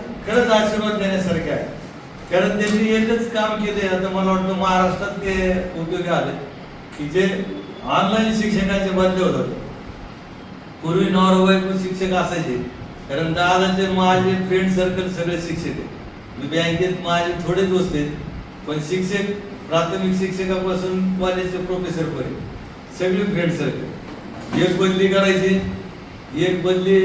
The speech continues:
एका ठिकाणी असली तर ते इकडे टाकायचं, दुसऱ्याला तिकडे टाकायचं, म्हणजे सभापतीकडे आले की लगेच त्यांचं ती बदली परत एकत्रीकरण करणं व्हायचं. आणि हे सगळं ऑनलाईन केलं.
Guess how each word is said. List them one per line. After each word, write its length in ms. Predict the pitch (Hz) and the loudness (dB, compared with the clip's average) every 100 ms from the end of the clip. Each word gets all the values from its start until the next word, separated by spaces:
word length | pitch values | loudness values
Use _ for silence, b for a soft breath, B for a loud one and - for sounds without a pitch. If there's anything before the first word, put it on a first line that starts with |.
| 185 180 | 4 2
एका 180 | 180 190 | 2 2
ठिकाणी 340 | 180 175 185 | 0 0 2
असली 300 | 180 180 190 185 | 2 2 0 0
तर 120 | 196 | 0
ते 180 | 185 190 190 185 | 0 0 2 2
इकडे 200 | 180 185 | 2 2
टाकायचं, 600 | 185 180 185 185 208 214 208 - - - | 2 2 2 0 -2 -4 -8 -12 -10 -6
दुसऱ्याला 400 | 156 185 185 190 | 0 2 2 0
तिकडे 240 | 196 196 | -2 -2
टाकायचं, 540 | 190 175 180 180 185 190 | 0 0 0 -2 -2 0
म्हणजे 260 | 190 190 | 2 2
सभापतीकडे 720 | 185 175 180 180 185 180 180 | 0 0 0 -2 -2 -2 0
आले 280 | 180 190 170 - - - - - | 2 2 2 -2 -6 -10 -14 -10
की 100 | 160 165 | -6 -2
लगेच 300 | 180 196 185 | 2 2 2
त्यांचं 320 | 185 175 143 | -2 -2 -2
ती 60 | 165 | -2
बदली 360 | 170 170 175 | -2 -2 -4
परत 280 | 165 170 165 | -2 -2 -2
एकत्रीकरण 680 | 170 170 165 156 160 151 151 | -2 -2 -2 -2 -2 -2 -2
करणं 260 | 151 139 - | -2 -4 -4
व्हायचं. 960 | 117 - - - - - - - - | -6 -6 -10 -14 -16 -16 -14 -14 -8
आणि 120 | 147 147 | 0 4
हे 80 | 185 | 4
सगळं 280 | 185 196 | 4 4
ऑनलाईन 580 | 185 175 185 196 196 196 | 6 6 6 4 4 2
केलं. 360 | 196 190 170 | 4 4 4